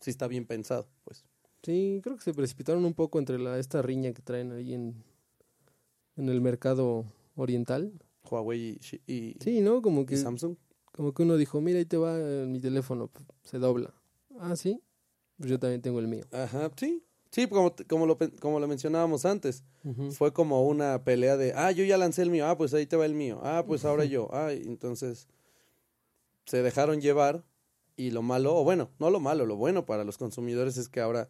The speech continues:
Speaker 1: todos los demás ya tienen esto y, y ya saben qué no hacer.
Speaker 2: Sí.
Speaker 1: Ya saben cómo irse, ¿no? Mientras ellos ya gastaron millones en
Speaker 2: <laughs>
Speaker 1: diseño y demás, los demás ya saben qué no tienen que hacer, qué tienen que hacer, y poder seguir por ese,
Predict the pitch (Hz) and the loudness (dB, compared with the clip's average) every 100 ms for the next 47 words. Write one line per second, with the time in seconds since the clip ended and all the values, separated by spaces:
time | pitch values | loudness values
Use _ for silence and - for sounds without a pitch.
0 | _ _ _ _ - 135 139 123 123 127 | _ _ _ _ 4 6 6 4 4 2
1 | 127 131 139 135 131 131 135 147 160 123 | 2 0 0 2 2 2 2 2 2 0
2 | 107 - 113 98 120 - 135 117 127 135 | -6 -10 -12 -2 -2 2 2 2 2 2
3 | 120 135 165 135 - _ - 143 131 - | 2 6 4 4 -6 _ -4 -4 -4 -8
4 | _ _ 120 110 131 123 110 127 113 117 | _ _ -8 -2 0 0 2 0 2 0
5 | 135 131 113 123 131 _ - 120 110 110 | -2 -4 -6 -8 -10 _ -8 -6 -4 -4
6 | 131 131 131 135 127 143 139 131 113 131 | -2 0 0 0 0 0 0 -2 0 0
7 | 135 131 123 107 156 - _ _ _ 131 | 0 -2 -4 -4 -6 -8 _ _ _ -4
8 | 131 131 143 151 156 170 151 160 156 123 | -2 0 2 2 2 2 0 -2 -4 -4
9 | 120 127 127 123 139 127 120 - 127 127 | -2 -2 0 0 2 0 0 -4 -2 0
10 | 131 131 139 139 131 143 131 160 170 131 | 0 -2 -4 -4 -2 -2 0 -2 0 -2
11 | 127 131 127 135 156 160 175 180 - _ | -2 -2 -4 -2 -2 0 0 -2 -8 _
12 | _ _ _ 127 117 117 113 - 120 113 | _ _ _ -16 -6 0 0 -2 -4 -6
13 | 107 113 107 - 107 65 | -4 -4 -4 -4 -8 -8